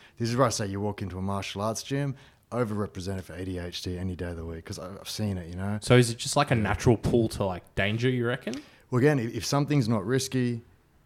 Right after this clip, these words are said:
Speaker 1: interesting, exciting, or urgent, we don't wanna do it. And so, yeah, anywhere you're gonna find, like, go to a skydive, like, a lot of my clients are skydiving instructors or, you know, different kinds of, yeah. Like, we <laughs> go to the X Games and you'll find more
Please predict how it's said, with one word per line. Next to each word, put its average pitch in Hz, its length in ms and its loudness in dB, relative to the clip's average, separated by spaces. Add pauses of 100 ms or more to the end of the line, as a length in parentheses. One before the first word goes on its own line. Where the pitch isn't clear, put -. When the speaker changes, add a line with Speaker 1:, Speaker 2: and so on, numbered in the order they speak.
Speaker 1:
interesting, 120 680 2
exciting, 113 600 0
or 98 160 -6
urgent, 117 400 2
we 131 80 -2
don't 139 120 0
wanna 135 120 0
do 135 180 -2
it. 90 120 -6 (200)
And 104 100 -8
so, 101 400 0 (160)
yeah, 113 120 -6 (120)
anywhere 127 320 2
you're 110 160 2
gonna 104 140 -2
find, 107 480 -4 (480)
like, 85 160 -12 (320)
go 107 100 -4
to 98 60 -4
a 90 40 -6
skydive, 104 380 -2
like, 95 140 -6
a 107 40 -6
lot 104 40 -2
of 92 60 -6
my 92 80 -8
clients 85 340 -12
are - 20 -18
skydiving 95 500 -4
instructors 82 640 -12
or, 85 140 -10
you 92 100 -8
know, 87 120 -6 (180)
different 90 280 -12
kinds 78 200 -16
of, 78 80 -16 (540)
yeah. 85 140 -12 (300)
Like, 85 200 -12
we 92 80 -4 (320)
<laughs> 127 280 -6
go 120 180 4
to 123 80 2
the 113 140 2
X 113 180 -4
Games 98 320 -2
and 104 80 -4
you'll 101 100 -2
find 101 300 -4
more 95 300 -4